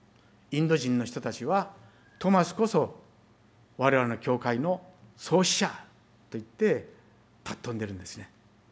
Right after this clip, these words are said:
聖トマス教会。確信を持った、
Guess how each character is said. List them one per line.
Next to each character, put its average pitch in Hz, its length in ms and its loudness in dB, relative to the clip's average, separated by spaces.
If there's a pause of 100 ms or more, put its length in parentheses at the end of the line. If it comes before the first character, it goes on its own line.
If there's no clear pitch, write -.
(360)
聖 123 240 -4
ト 123 120 -8
マ 113 100 -6
ス - 120 -14
教 - 120 -12
会。 - 200 -16 (2250)
確 123 200 -8
信 - 160 -2
を 131 40 2
持 123 100 0
っ 113 40 -8
た、 139 400 -2